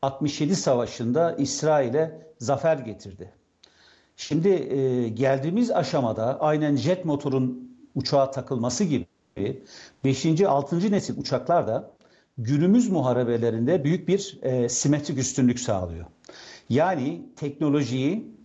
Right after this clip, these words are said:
ve, e, muharebeye tamamen hakim olabilecek manevra, ateş gücü veya istihbarat gibi ilave ka-, kabiliyetleri s-, e, kazanmış uçak filoları hava kuvvetlerinde,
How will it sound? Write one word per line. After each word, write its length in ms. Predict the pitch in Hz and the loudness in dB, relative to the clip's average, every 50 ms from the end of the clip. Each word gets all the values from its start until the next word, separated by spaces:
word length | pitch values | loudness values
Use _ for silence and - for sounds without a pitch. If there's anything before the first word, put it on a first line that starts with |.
| _ _ - | _ _ -2
ve, 400 | 127 139 151 151 151 151 - - | 0 2 2 2 2 0 -4 -6
e, 580 | 123 123 123 120 113 113 113 110 107 104 104 104 | -6 -4 -2 -2 0 0 0 0 0 -2 -2 -2
muharebeye 880 | 104 110 123 123 127 139 143 147 143 131 151 147 156 165 170 165 - | 2 2 2 4 4 4 4 4 2 2 0 0 0 0 -2 -2 -6
tamamen 500 | - - 127 135 156 160 160 147 151 151 | -4 -2 0 2 2 2 2 2 0 -2
hakim 480 | 139 107 120 123 127 127 123 - 196 175 | -2 0 0 0 0 0 -2 -4 -2 0
olabilecek 800 | 160 139 123 113 107 120 110 110 107 101 127 156 156 156 - - - - - - - _ | 2 2 2 0 -2 -2 -4 -4 -4 -4 -4 -4 -6 -6 -10 -18 -20 -20 -20 -20 -16 _
manevra, 540 | - 120 120 127 147 156 160 156 147 156 156 | 0 2 2 2 2 2 0 2 2 0 0
ateş 560 | 160 - - 123 123 - 160 160 156 156 - | 0 -2 -4 -8 -8 -4 -4 -4 -4 -4 -4
gücü 460 | - 151 143 127 135 160 165 170 160 131 | -2 -2 -2 0 0 0 0 0 0 0
veya 400 | 123 135 135 139 139 151 156 151 | 2 2 4 4 4 4 2 2
istihbarat 840 | - 143 135 - - - 139 127 - - 139 139 147 170 156 - - | -2 -6 -8 -8 -6 -4 -6 -6 -2 -2 0 0 0 0 -2 -4 -4
gibi 180 | 143 135 117 123 | -4 -2 -2 0
ilave 320 | 139 135 139 139 139 175 | 0 2 2 2 2 0
ka-, 320 | 170 175 - 139 135 - - | -2 0 -2 -2 -2 -2 -4
kabiliyetleri 920 | - 139 139 139 135 139 127 131 135 135 135 135 127 139 165 160 - - - - - - | -2 0 0 0 0 0 0 0 -2 -2 0 -2 0 0 0 -2 -4 -8 -16 -20 -20 -16
s-, 300 | - - - - - 147 | -12 -10 -8 -2 0 2
e, 300 | 143 139 131 127 123 123 | 2 2 2 0 -2 -4
kazanmış 840 | 131 143 139 131 120 151 156 156 175 214 - - - - - - - _ _ _ _ _ _ _ | -2 -2 0 0 2 0 0 2 0 0 0 -2 -4 -8 -12 -16 -20 _ _ _ _ _ _ _
uçak 360 | 143 143 - 208 220 214 214 | -4 -2 0 -2 -2 -2 -4
filoları 540 | - 147 131 123 117 110 104 117 147 156 156 - - - - | -6 -4 -2 0 0 0 0 -2 -2 -4 -4 -8 -16 -20 -8
hava 320 | - 131 123 135 139 - | -4 0 0 0 0 0
kuvvetlerinde, 840 | - 127 117 113 113 - 127 113 104 104 101 120 143 180 185 - - | -2 -4 -4 -4 -4 -6 -6 -6 -4 -2 0 0 0 0 -2 -6 -12